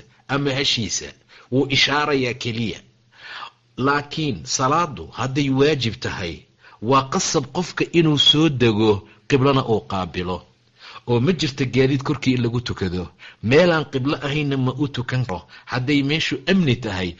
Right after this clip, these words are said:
khoof iyo dagaalna uusan markaa jirin. Rasuulka salaada tatawuca waa tukanayay, asagoo raakib ahoo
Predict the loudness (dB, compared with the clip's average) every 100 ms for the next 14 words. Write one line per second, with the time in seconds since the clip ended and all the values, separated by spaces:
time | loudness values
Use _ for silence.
0 | -16 -8 -2 0 0 0 -2 0 0 -4
1 | -10 -20 -18 -10 -2 0 2 2 0 0
2 | 0 0 -2 -4 -2 -2 -2 -4 -6 -6
3 | -8 _ _ _ -16 -12 -10 -2 0 0
4 | 0 -2 0 0 -2 -2 -4 -4 -6 -2
5 | 0 2 0 2 2 2 2 0 -6 -4
6 | -2 0 0 0 -4 -6 _ _ -18 -10
7 | -2 0 4 4 4 4 2 0 -2 -6
8 | -2 0 4 4 4